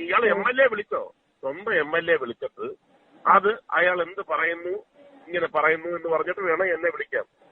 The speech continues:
ഇത് സ്വന്തം എം എൽ എ ഏതോ, ഏതോ, പിന്നെ വേറെ അടുത്തൻ ജയിപ്പിച്ച് വിട്ട് അയാൾ മരിച്ചു പോയെന്ന് പറഞ്ഞിട്ടാണല്ലോ നിങ്ങൾ എന്നെ വിളിക്കുന്നത്. ആറ് പ്രാവശ്യം ഞാനിവിടെ എം-, ഈ ഒരു വലിയ, ഈ ഇമ്പോർട്ടന്റ് ആയിട്ടുള്ള ഒരു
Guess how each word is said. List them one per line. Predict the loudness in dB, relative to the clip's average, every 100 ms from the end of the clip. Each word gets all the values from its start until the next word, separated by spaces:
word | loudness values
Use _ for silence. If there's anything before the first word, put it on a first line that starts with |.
| _ -8
ഇത് | -4 -2
സ്വന്തം | 0 4 4
എം | 4 -2
എൽ | 0
എ | 2 2
ഏതോ, | 2 0 -4 0 4
ഏതോ, | 4 2 -4 -8 _ -20 -8 -2
പിന്നെ | 4 4 4 2 8
വേറെ | 10 8
അടുത്തൻ | 6 0 -2 -8 -14 -8 0
ജയിപ്പിച്ച് | 0 0 -6 -4
വിട്ട് | -4 0 2
അയാൾ | 4 2 -2
മരിച്ചു | -4 -6 -4
പോയെന്ന് | -4 -4
പറഞ്ഞിട്ടാണല്ലോ | -6 -6 -4 0 0 0
നിങ്ങൾ | -2 -2
എന്നെ | -2 -4
വിളിക്കുന്നത്. | -6 -6 -6 -6 _ _ -20 -20 -20 -20 -20 -10 4 6
ആറ് | 8 6
പ്രാവശ്യം | 2 -2 -2 -10 -10 _ _ _ _ _ 2
ഞാനിവിടെ | 2 2 0
എം-, | 0 -4 -16
ഈ | -12 -12 -10 -4 0
ഒരു | 4
വലിയ, | 4 4 2 2
ഈ | -2 -12 -14
ഇമ്പോർട്ടന്റ് | -4 0 0 2
ആയിട്ടുള്ള | 2 4
ഒരു | 0